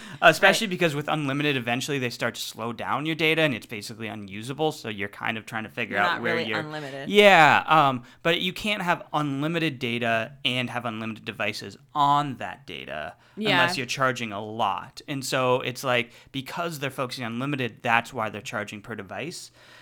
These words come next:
Speaker 1: But I agree with you. It's like, it's really not gonna use that much data, and I don't wanna pay ten dollars a month. And it's already more expensive than an Apple Watch. And when
Speaker 2: Right.
Speaker 1: you're factoring, you're paying a hundred twenty dollars a year on top of that. That's really a big barrier. You have to really want to not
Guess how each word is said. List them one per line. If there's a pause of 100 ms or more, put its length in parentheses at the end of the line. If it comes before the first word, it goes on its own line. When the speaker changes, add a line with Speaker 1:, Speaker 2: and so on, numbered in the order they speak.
(140)
Speaker 1:
But
I
agree
with
you.
It's
like,
it's
really
not
gonna
use
that
much
data,
and
I
don't
wanna
pay
ten
dollars
a
month. (280)
And
it's
already
more
expensive
than
an
Apple
Watch.
And
when
Speaker 2:
Right.
Speaker 1:
you're
factoring,
you're
paying
a
hundred
twenty
dollars
a
year
on
top
of
that. (580)
That's
really
a
big
barrier.
You
have
to
really
want
to
not